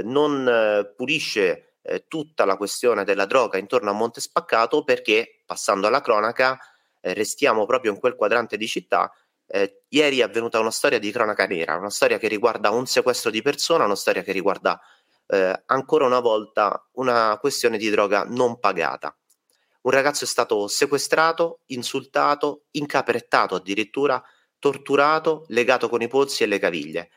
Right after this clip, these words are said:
Eh, minacce di morte, calci e pugni, ma anche frustate e catene. Una scena anche questa da film, da film come quelli delle Iene. Eh, noi vi abbiamo raccontato di una storia simile a Casalotti, siamo sempre in quel quadrante di città.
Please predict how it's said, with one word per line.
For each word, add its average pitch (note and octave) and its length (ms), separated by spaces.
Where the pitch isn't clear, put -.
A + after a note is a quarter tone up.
Eh, F#2+ 220
minacce C3 400
di A2+ 140
morte, C#3 500
calci B2+ 460
e G2+ 120
pugni, B2+ 480
ma B2+ 120
anche C#3 200
frustate C3+ 800
e A#2+ 140
catene. F2+ 640
Una B2 140
scena A#2+ 520
anche D3 240
questa C#3+ 260
da A2+ 120
film, D#3 480
da G#2 140
film A2 460
come C3+ 200
quelli G#2+ 200
delle G2+ 220
Iene. F2+ 460
Eh, F#2+ 280
noi A2+ 380
vi G#2 100
abbiamo A#2 300
raccontato A2+ 480
di A2 80
una A2 140
storia A2 300
simile G#2 320
a F#2 60
Casalotti, B2+ 580
siamo A2 400
sempre D3+ 440
in A#2 80
quel G#2+ 140
quadrante G#2 400
di G2+ 80
città. G2 360